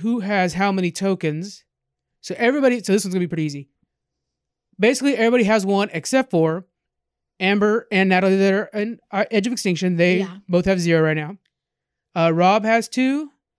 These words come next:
Speaker 1: and who's the other one? Jeremy has two.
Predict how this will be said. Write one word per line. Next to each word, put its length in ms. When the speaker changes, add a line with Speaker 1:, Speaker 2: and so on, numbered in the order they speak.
Speaker 1:
and 600
who's 100
the 60
other 100
one? 140
Jeremy 320
has 180
two. 240